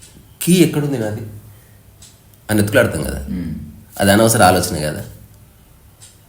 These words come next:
Speaker 1: కీకి ఒక ప్లేస్ ఫిక్స్ చేసినాం అనుకో, జీవితకాలానికి ఇంకా కీ గురించి ఆలోచించక్కర్లేదు, isn't it?
Speaker 2: ఓకే. మ్మ్.
Speaker 1: So, అట్లా first of all,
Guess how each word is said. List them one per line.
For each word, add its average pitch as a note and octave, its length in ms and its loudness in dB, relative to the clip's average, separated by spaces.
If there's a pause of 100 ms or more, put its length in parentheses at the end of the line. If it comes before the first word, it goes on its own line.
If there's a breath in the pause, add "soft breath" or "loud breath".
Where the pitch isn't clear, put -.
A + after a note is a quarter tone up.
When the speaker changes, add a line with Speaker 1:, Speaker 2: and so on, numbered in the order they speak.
(840)
Speaker 1:
కీకి E3+ 680 2
ఒక A#2 260 -2
ప్లేస్ D#3 260 4
ఫిక్స్ - 280 -4
చేసినాం E2 320 -2
అనుకో, - 280 -6 (440 loud breath)
జీవితకాలానికి E3+ 840 6
ఇంకా - 180 0
కీ E3+ 240 6
గురించి C#3+ 280 4
ఆలోచించక్కర్లేదు, - 1000 -4
isn't A2+ 180 -6
it? - 200 -16 (160)
Speaker 2:
ఓకే. - 640 -14
మ్మ్. D#2 300 -10 (480)
Speaker 1:
So, D#3+ 120 4
అట్లా - 420 4
first - 240 2
of F3 120 2
all, - 260 2